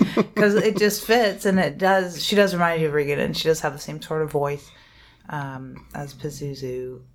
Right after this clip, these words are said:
Speaker 2: or, or whatever. But, um, I, I really do think that Raimi wouldn't have been able to not inject the humor that was
Speaker 1: Mm.
Speaker 2: so near and dear to him all of his life, <laughs> and especially at that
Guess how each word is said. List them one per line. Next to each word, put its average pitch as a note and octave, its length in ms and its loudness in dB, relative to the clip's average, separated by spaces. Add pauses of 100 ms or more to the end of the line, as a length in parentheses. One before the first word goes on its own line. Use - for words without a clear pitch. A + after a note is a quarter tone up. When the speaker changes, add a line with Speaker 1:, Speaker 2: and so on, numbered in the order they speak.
(140)
Speaker 2:
or, C3 360 -10
or C3+ 120 -12
whatever. C3 540 -10
But, - 280 -6 (440)
um, C#3+ 540 2 (640)
I, F3+ 140 2
I F#3 120 6
really A3+ 420 4
do G#3 200 4
think F3+ 380 0
that D#3 340 4 (340)
Raimi F3 320 4
wouldn't E3 160 4
have D#3 80 4
been D#3+ 180 4
able C#3+ 320 4
to - 160 -2
not C#3+ 400 4
inject D3 480 -2
the C#3+ 60 -10
humor C#3+ 580 -8 (120)
that - 180 -2
was G#2 180 4
Speaker 1:
Mm. F#2 60 -2
Speaker 2:
so C#3+ 420 2
near D3+ 320 2
and C#3 240 -2
dear C3+ 260 0
to - 120 -12
him - 400 -10 (580)
all D#3+ 220 6
of C3+ 80 0
his B2+ 160 -4
life, C#3 480 2
<laughs> - 20 -2
and B3+ 540 4
especially - 600 2
at - 80 2
that - 260 0